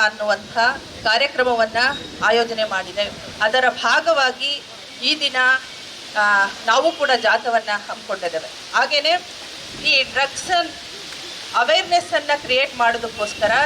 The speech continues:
ಚಾಮರಾಜನಗರ ಜಿಲ್ಲೆಯ ಆದ್ಯಂತ ಎಲ್ಲ ಹೈಸ್ಕೂಲು ಹಾಗೂ ಕಾಲೇಜಿನ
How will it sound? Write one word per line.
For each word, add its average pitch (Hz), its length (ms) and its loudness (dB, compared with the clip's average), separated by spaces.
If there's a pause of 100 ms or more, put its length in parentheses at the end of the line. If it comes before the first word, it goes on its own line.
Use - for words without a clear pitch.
(100)
ಚಾಮರಾಜನಗರ 247 760 2 (220)
ಜಿಲ್ಲೆಯ 247 360 0
ಆದ್ಯಂತ 254 680 0 (480)
ಎಲ್ಲ 240 240 2 (260)
ಹೈಸ್ಕೂಲು 320 680 2
ಹಾಗೂ 226 520 2 (520)
ಕಾಲೇಜಿನ 311 580 2